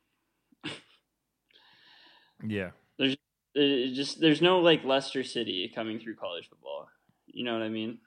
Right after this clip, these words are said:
Speaker 2: Yeah, yeah. Um, that's why I'm just like, we just won't worry talking about it 'cause it's just,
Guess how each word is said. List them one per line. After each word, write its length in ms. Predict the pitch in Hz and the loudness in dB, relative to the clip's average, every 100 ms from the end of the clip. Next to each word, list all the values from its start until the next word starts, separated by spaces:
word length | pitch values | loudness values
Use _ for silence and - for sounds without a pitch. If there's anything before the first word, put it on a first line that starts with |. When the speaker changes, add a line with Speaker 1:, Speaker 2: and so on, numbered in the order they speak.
| _ - - | _ -20 -18
Speaker 2:
Yeah, 320 | 110 117 120 113 _ | -8 -4 -4 -6 _
yeah. 260 | 92 90 87 - _ _ | -14 -12 -12 -16 _ _
Um, 320 | 90 87 85 - _ _ _ - _ _ _ | -14 -14 -14 -20 _ _ _ -20 _ _ _
that's 220 | 113 110 | -16 -14
why 160 | 113 113 | -10 -10
I'm 100 | 117 | -10
just 180 | 110 107 | -12 -12
like, 160 | 117 107 - | -12 -12 -16
we 240 | 110 107 | -16 -16
just 160 | 98 90 | -18 -18
won't 220 | 87 - | -18 -16
worry 220 | 82 80 | -16 -16
talking 300 | - 82 78 | -14 -14 -14
about 240 | 87 85 | -12 -10
it 100 | 85 | -12
'cause 160 | - 85 | -14 -18
it's 140 | - | -16
just, 220 | 90 85 | -16 -18